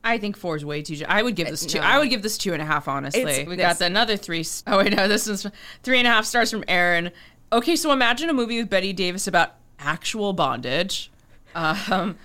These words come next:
Speaker 1: <laughs> let's see.
Speaker 2: Yeah.
Speaker 1: Uh, Darren, there's no star. It just says, "Ladies and gentlemen, her." Parentheses, pre-code Betty Davis.
Speaker 2: Yeah.
Speaker 1: I mean, she, she is the movie. Uh, yeah, three stars.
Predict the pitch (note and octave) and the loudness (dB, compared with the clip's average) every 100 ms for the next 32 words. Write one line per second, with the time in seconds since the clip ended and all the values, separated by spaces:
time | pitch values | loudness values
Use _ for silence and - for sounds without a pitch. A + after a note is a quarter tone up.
0 | D4+ - B3+ G3 F#3 - F#3 E3 D#3 D#3 | -12 -8 0 0 0 -4 -2 0 0 -2
1 | - - - D3+ C#3+ C#3+ C#3+ E3 D#3+ D#3 | -10 -20 -14 -10 -8 -6 0 2 4 2
2 | D#3 D3 F2+ D#3+ E3+ E3 E3 E3 E3 E3+ | 0 -2 -6 -6 0 2 2 0 -4 -6
3 | D#3+ F3 D#3+ D3+ E3+ F3 D#3+ G#3 A3 G#3 | -4 -2 0 -2 -4 -8 -6 -2 -2 -2
4 | F#3+ E3+ F3+ F3 D#3+ D#3 _ _ _ - | -4 -2 -2 0 -2 -4 _ _ _ -8
5 | F#3+ F3 D3 B2 C#3 - _ F3 D3+ D#3 | -2 0 0 -4 -10 -20 _ -6 -6 -8
6 | D#3 C#3+ - D#3 D3 C3+ A#2 C3 - B2 | -10 -10 -6 -4 -4 -6 -8 -10 -12 -14
7 | B2 C#3+ - - C#3 C3+ C3+ D3+ F3 F3 | -14 -16 -20 -14 -10 -10 -8 0 4 4
8 | F3 F3 - D4+ C#4+ - - B3+ C#4 A3 | 2 -2 -2 -2 -2 -4 -4 0 0 2
9 | C4+ B3+ A#3 B3 A#3 D4+ E3+ C#3+ F3 - | 0 0 0 0 0 -2 -2 -4 -4 -10
10 | - - - G#3+ G#3+ E4+ G#3+ G#3+ A#3+ B3 | -20 -20 2 6 6 6 4 2 0 0
11 | - A#3+ A3 A3 | 2 4 6 4